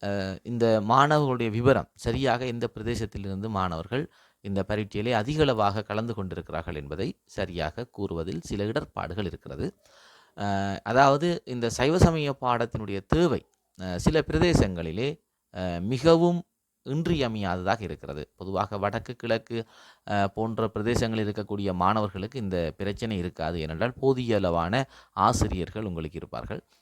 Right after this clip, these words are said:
ஆனால், அ, ஏனைய பிரதேசங்களை பொறுத்த வரைக்கும், குறிப்பாக தென் மாகாணம், அதேபோல மத்திய மாகாணம், சப்ரகமுவ மாகாணம், அதேபோல மேல் மாகாணத்தில் கூட பல பாடசாலைகளிலே, அ, இந்த பாடங்களை, சைவநெறி பாடங்களை கற்பிப்பதற்கு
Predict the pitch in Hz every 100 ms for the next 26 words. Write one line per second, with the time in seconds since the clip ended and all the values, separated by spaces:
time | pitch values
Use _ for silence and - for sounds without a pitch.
0 | _ - 143 143 202 - _ _ - 120
1 | - 139 185 214 208 180 131 123 123 113
2 | 110 107 104 - - 101 95 87 85 78
3 | 80 - - 110 110 98 98 104 101 110
4 | 117 110 98 92 92 92 92 - 98 98
5 | 95 92 92 127 110 95 90 90 92 -
6 | 95 113 117 104 95 90 87 90 - -
7 | - - 101 120 120 113 113 107 160 180
8 | 143 113 90 - 82 92 95 80 - _
9 | 135 165 185 110 95 92 85 80 82 80
10 | 95 104 _ _ _ - 87 87 113 117
11 | 113 131 147 175 185 160 113 90 104 131
12 | 175 160 156 117 104 101 98 107 - 95
13 | - 110 85 82 -